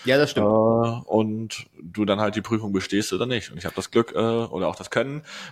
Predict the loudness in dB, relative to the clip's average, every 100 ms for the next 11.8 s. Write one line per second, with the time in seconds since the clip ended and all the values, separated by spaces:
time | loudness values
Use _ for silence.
0 | -6 -2 0 0 -2 0 0 0 -4 -8
1 | -8 -8 -8 -8 -8 -4 -2 -2 -4 -6
2 | -6 -8 -18 _ -20 -20 -18 0 2 4
3 | 2 2 2 2 4 4 6 6 4 2
4 | -2 -14 -4 2 2 2 4 4 4 4
5 | 6 8 6 4 0 -2 -4 -4 -2 -4
6 | -4 0 2 2 4 2 4 2 2 2
7 | 4 4 2 -2 0 0 4 2 2 0
8 | 0 2 2 2 0 2 4 4 4 4
9 | 2 0 -2 2 2 4 4 2 4 4
10 | 4 2 0 -2 -6 0 0 0 -4 -16
11 | -10 0 2 6 6 6 4